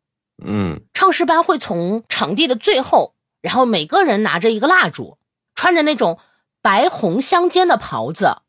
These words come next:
Speaker 1: 嗯。
Speaker 2: 走到那个台上面，然后站成好几排，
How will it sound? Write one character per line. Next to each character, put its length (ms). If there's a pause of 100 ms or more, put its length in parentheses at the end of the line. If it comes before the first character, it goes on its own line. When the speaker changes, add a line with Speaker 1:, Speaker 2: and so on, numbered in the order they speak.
(320)
Speaker 1:
嗯。 320 (320)
Speaker 2:
走 200
到 140
那 100
个 160
台 280
上 260
面， 280 (460)
然 100
后 60
站 240
成 120
好 200
几 100
排， 400